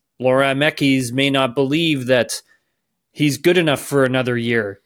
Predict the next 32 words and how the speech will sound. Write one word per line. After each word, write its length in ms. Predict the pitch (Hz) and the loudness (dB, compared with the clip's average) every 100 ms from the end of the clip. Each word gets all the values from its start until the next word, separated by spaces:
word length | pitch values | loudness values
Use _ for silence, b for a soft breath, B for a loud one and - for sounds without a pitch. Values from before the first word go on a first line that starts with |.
| - | -12
Maybe 640 | 123 139 139 139 131 - - | -2 0 0 -2 -4 -8 -6
when 340 | 143 139 135 | 0 0 0
he 120 | 135 | -4
gets 240 | 139 139 143 | -2 -2 0
a 40 | |
little 280 | 139 139 135 | 0 0 0
older, 460 | 165 175 160 147 135 | 2 2 4 2 2
he's 160 | 135 | -2
gonna 300 | 131 135 127 - | -2 -2 -2 -6
slow 400 | - 131 131 135 | -6 0 2 2
down. 400 | 151 170 143 123 | 2 2 0 -2
And 160 | 123 | -2
I 60 | 127 | -2
think 260 | - 147 | 0 -2
that 240 | 143 139 131 | 0 -2 0
was 220 | 143 117 | 0 0
the 80 | 123 | -6
fear 480 | - 190 202 175 139 | -2 2 4 2 0
from, 460 | - 139 127 117 b b b b | 0 0 0 -6 b b b b
from, 340 | - 139 131 | 0 2 2
um, 440 | 123 117 117 117 110 _ _ _ _ _ _ - - | -2 -2 -6 -10 -18 _ _ _ _ _ _ -20 -6
uh, 320 | 135 113 107 | -2 0 0
from, 260 | 104 151 156 | 0 0 0
excuse 380 | - - 180 147 | -2 -2 -2 0
me, 80 | |
Laurent 380 | 117 139 143 127 | 0 2 2 2
Rossi. 400 | 120 139 131 131 | 2 0 0 -2
I 40 | 113 | -2
called 220 | - 127 | 0 -2
him 100 | 117 | -2
Laurent 280 | 117 110 113 | -2 -2 -2
Mekies. 320 | 131 - 117 | -4 -4 -12